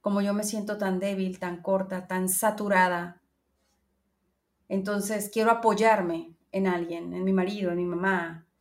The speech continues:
en una amiga, que yo considero que está fuerte y que aguanta todos los guamazos, entonces,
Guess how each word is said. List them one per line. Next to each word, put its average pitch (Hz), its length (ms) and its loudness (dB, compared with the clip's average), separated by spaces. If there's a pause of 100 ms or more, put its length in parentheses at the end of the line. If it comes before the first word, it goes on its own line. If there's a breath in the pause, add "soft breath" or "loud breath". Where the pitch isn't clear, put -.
(140)
en 190 180 0
una 208 120 0
amiga, 180 540 -4 (520)
que 196 120 0
yo 196 160 2
considero 196 520 0
que 180 60 -8
está 175 200 -6
fuerte 190 360 -2
y 170 80 -8
que 165 400 -10 (220)
aguanta 185 420 -2
todos 190 300 -4
los 165 200 -6
guamazos, 185 580 -2
entonces, 175 640 -8